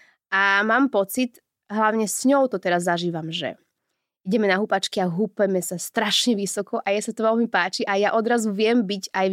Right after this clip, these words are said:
vďaka nej v tom danom momente, že jediné, čo ma zaujíma, je, aby sme sa rozhúpali čo najvyššie a tešili sa. Alebo aby sme spolu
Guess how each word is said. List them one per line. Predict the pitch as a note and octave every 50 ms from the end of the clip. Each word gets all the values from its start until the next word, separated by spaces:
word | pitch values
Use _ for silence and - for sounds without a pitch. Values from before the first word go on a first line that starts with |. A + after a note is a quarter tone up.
| F#3
vďaka | F#3+ F#3 F#3 - F#3+ F#3+ G3+
nej | G3 G3+ G3+
v | -
tom | - - B3 B3 A3+
danom | G#3+ G#3+ G#3+ A3 G#3+
momente, | G#3 G3 G3+ G#3 G#3 G#3 G3 - G3+ F#3
že | F#3
jediné, | F#3+ G#3 A#3 B3+ D4+ C#4+ C#4+ C#4+
čo | C#4+ D#4
ma | C4+ A#3 A#3+
zaujíma, | F#3+ G3 G3 G#3+ A#3+ A#3 A3 G#3
je, | A3+ -
aby | - G#3 A#3
sme | G#3+ C4+ -
sa | - A3 G#3
rozhúpali | A3 B3 C#4 B3 B3 B3 A#3+ A#3+ A3 A3+
čo | A3+ - B3+
najvyššie | A#3 G3 F3+ F3+ G3 G3 - - G#3 A3 - - - - - -
a | A3 A3
tešili | - A3 G#3+ - - F#3+ E3+ F#3
sa. | - - - F#3 - - - - - - -
Alebo | G#3 A3+ B3 A3+ A#3
aby | A3+ A#3 B3+
sme | C4
spolu | - - - A#3 A#3